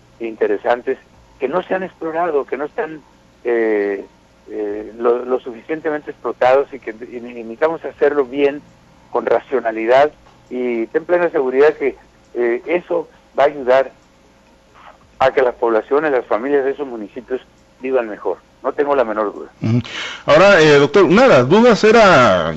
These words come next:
Speaker 2: eh, de ver el arranque de campaña, era cómo iban a empatar, ¿no?, las estructuras de, del partido sinaloense con las de Morena, cómo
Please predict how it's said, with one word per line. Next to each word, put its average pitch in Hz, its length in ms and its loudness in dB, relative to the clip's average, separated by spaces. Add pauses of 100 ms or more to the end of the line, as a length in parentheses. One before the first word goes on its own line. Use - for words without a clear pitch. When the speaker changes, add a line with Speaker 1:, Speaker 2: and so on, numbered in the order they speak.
(120)
Speaker 2:
eh, 80 360 -4
de 98 120 -2
ver 135 180 4
el 160 100 6
arranque 139 340 4
de 139 40 2
campaña, 147 400 4
era 175 140 4
cómo 190 260 4
iban 202 180 4
a 196 40 4
empatar, 160 440 2
¿no?, 147 160 2
las 165 180 0
estructuras 135 600 2
de, 107 200 4
del 101 140 0
partido 135 380 0
sinaloense 131 640 2
con 117 160 2
las 107 120 2
de 113 100 4
Morena, 139 480 6
cómo 147 420 4